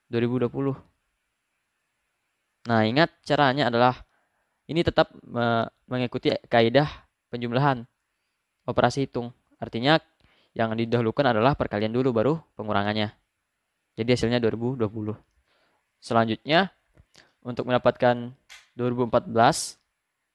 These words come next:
dapat dilakukan dengan mengurangkan dua ribu dua puluh dengan enam. Sehingga kita da-, dapatkan, jadi dua ribu dua puluh itu kita kurang dengan enam. Dua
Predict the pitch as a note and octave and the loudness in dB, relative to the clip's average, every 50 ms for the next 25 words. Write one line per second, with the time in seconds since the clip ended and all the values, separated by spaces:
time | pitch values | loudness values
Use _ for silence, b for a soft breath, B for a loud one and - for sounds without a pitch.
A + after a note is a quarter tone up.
0 | _ _ _ _ - B2+ - C3+ B2 B2 B2 A2+ - - D3 D3 C#3 C3+ D3 D#3 | _ _ _ _ -6 -4 -2 0 2 2 2 0 0 -2 0 0 0 2 0 0
1 | D#3 D3 C3 B2 A#2+ A#2 A#2+ A2+ C#3 D3 D3 B2+ B2 B2 A#2+ B2 B2 A#2+ A2 - | 0 0 0 2 2 2 2 2 0 0 2 0 0 0 0 -2 -4 -4 -4 -4
2 | B2+ C3+ D3 C3+ A#2+ A#2 A#2+ C3 D3+ F3 E3+ _ - B2 A#2 A2 G#2 G#2 A2 - | -4 -4 -2 -2 -2 0 0 -2 -2 -2 -8 _ -12 -6 -4 -4 -4 -4 -8 -14
3 | - - A2+ A2+ B2+ - A#2+ A#2 G#2+ A2 G#2 - - - - - - B2+ C#3+ D#3+ | -12 -8 -2 -2 -2 0 0 -2 -2 -2 -2 -4 -4 -6 -4 -2 0 0 0 0
4 | D#3 - _ _ _ - _ _ b b b b b b b b b - A2+ B2 | -2 -12 _ _ _ -20 _ _ b b b b b b b b b -6 -4 -2
5 | B2 A#2 A2+ A2+ G#2+ G#2+ A2 A2 G2+ - - G#2+ A2+ A#2 B2 A#2+ - - D#3 D3+ | 0 0 0 0 0 -2 -2 -2 -2 -4 -6 -8 -6 -6 -6 -6 -4 -4 -4 -4
6 | - - - A2 - A2 G#2+ G#2+ G#2 G2+ G#2 G2+ G2+ G2+ G#2 A2 A#2+ C#3 D#3 _ | -4 -6 -8 -6 -6 -6 -8 -6 -8 -8 -8 -8 -6 -4 -4 -4 -4 -4 -8 _
7 | _ _ _ _ _ _ _ _ _ _ _ _ _ _ _ _ _ _ _ _ | _ _ _ _ _ _ _ _ _ _ _ _ _ _ _ _ _ _ _ _
8 | _ _ _ _ _ _ _ _ _ _ _ _ - A2+ | _ _ _ _ _ _ _ _ _ _ _ _ -12 -10